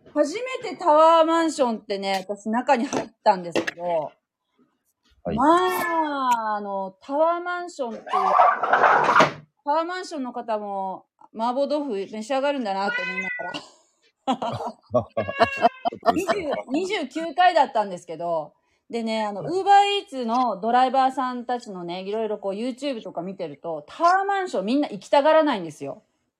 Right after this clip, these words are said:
Speaker 2: はい。
Speaker 1: みんな行きたがる。あの、トシさん、ひょっとしてタワーマンションにお住まいですか？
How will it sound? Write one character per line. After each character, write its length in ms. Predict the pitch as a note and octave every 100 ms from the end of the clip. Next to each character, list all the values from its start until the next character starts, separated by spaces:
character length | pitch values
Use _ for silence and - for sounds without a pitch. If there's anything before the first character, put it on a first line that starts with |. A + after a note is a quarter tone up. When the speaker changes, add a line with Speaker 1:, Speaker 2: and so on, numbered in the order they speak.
| _ _ _ _ _ _
Speaker 2:
は 160 | - F2
い。 160 | C2+ A#1 _ -
Speaker 1:
み 160 | A#3
ん 160 | E4 G4
な 100 | G4
行 120 | E4
き 20 |
た 120 | - C#4+
が 80 |
る。 120 | A3+ -
あ 120 | A3
の、 120 | G#3+
ト 200 | - F#4+
シ 60 | F#4+
さ 240 | - C#4
ん、 60 | A#3+
ひ 60 |
ょ 40 | A#3
っ 20 |
と 160 | B3 C4+
し 40 |
て 100 | A3
タ 200 | B3 C4
ワ 60 | C4+
ー 20 |
マ 140 | C#4
ン 60 | C#4
シ 80 | G#3+
ョ 20 |
ン 40 |
に 60 | F#3
お 60 |
住 120 | F3+ F#3+
ま 100 | F3
い 20 |
で 100 | F#3+
す 80 | -
か？ 300 | C#3+ G3